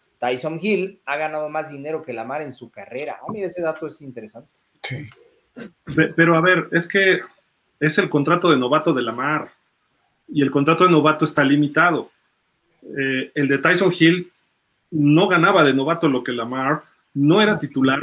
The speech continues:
Speaker 3: y de repente empezó a, a, a, a verse bien en, jugando como receptor o como corredor o quarterback de esos que hacían,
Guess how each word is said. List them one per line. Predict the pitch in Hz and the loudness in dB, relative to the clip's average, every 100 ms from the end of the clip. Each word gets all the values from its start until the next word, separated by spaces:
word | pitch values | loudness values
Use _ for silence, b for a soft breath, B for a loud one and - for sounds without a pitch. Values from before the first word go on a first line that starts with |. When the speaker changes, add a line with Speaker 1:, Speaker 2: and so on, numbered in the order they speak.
| - | -4
Speaker 3:
y | 165 | 0
de | 143 | 2
repente | 143 147 170 190 | 0 2 0 0
empezó | 180 147 - 156 | 0 -2 0 0
a, | 175 | 0
a, | 175 151 | -2 -4
a, | 135 139 131 135 127 127 123 | -4 -4 -4 -4 -4 -4 -2
a | |
verse | 131 156 - 165 | 0 2 2 2
bien | 147 147 156 190 | 4 4 2 -2
en, | 131 123 123 120 113 - | -8 -10 -12 -12 -12 -2
jugando | 143 185 | 2 2
como | 151 120 | 2 0
receptor | 117 117 - 139 160 190 | -2 -4 -2 2 4 4
o | 160 | 4
como | 127 113 | 0 -4
corredor | - 113 117 123 170 196 | -6 -4 -2 2 4 4
o | 151 | 4
quarterback | - 151 147 151 151 | 4 4 4 2 2
de | |
esos | 151 151 | 0 0
que | - | -6
hacían, | 120 143 151 143 | -2 2 2 0